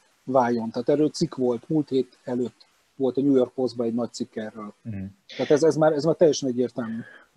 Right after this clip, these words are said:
Speaker 2: Ö, erre még, még térünk vissza, mert ez egy érdekes, ö, kérdés, hogy, hogy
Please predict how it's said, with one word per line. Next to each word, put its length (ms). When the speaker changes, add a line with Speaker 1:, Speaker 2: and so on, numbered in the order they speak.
Speaker 2:
Ö, 500
erre 240
még, 160
még 180
térünk 340
vissza, 300
mert 180
ez 100
egy 120
érdekes, 680
ö, 240
kérdés, 400
hogy, 140
hogy 220